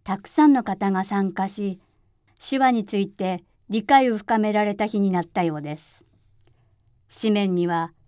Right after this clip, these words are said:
主催者と参加者が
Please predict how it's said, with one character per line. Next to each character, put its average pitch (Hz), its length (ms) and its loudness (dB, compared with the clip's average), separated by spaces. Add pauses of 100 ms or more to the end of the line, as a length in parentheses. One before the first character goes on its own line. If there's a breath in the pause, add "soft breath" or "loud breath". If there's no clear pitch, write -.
(380)
主 - 200 -6
催 226 300 0
者 208 200 -6
と 202 260 -6 (160)
参 247 300 -6
加 240 100 -2
者 196 180 -4
が 160 220 -2